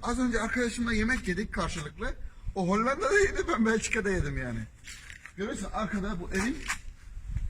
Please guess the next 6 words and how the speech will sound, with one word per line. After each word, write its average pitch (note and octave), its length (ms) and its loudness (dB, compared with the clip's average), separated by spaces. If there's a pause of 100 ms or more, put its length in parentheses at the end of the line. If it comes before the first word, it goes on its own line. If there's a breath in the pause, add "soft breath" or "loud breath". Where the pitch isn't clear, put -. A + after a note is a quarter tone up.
(200)
bu G3+ 60 -6
tarafı G3 480 0 (640)
Belçika, G#3 560 -2 (680)
bu B3+ 80 -4
tarafı G3+ 500 0 (180)
Hollanda. D#3 560 0